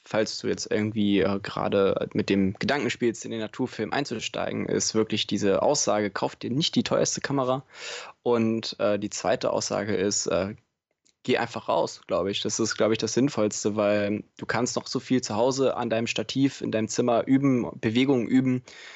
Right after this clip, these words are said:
Das Tier wird sich ganz anders bewegen. Da, das, äh, das spielt nicht mit, das geht nicht nach Drehbuch. Äh, das ist leider ein Leidwesen, glaube ich, der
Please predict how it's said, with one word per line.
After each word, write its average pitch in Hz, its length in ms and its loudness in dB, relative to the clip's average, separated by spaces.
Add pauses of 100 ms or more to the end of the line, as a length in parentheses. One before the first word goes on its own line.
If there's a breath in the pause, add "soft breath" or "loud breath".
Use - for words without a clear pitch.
(120)
Das - 180 -4
Tier 135 260 2
wird 120 340 -2
sich 120 180 -6
ganz 110 160 -2
anders 110 240 -4
bewegen. 87 460 -6
Da, 98 460 -2
das, - 420 -4
äh, 104 340 -2
das 104 140 0
spielt - 240 2
nicht 139 140 0
mit, 160 220 2
das 123 220 0
geht 139 140 0
nicht 135 140 -6
nach 117 120 -4
Drehbuch. 131 580 0
Äh, 113 320 2
das - 240 -8
ist - 280 -10
leider 104 480 2
ein 104 180 -2
Leidwesen, 110 560 0
glaube 101 200 2
ich, - 140 0
der 101 380 2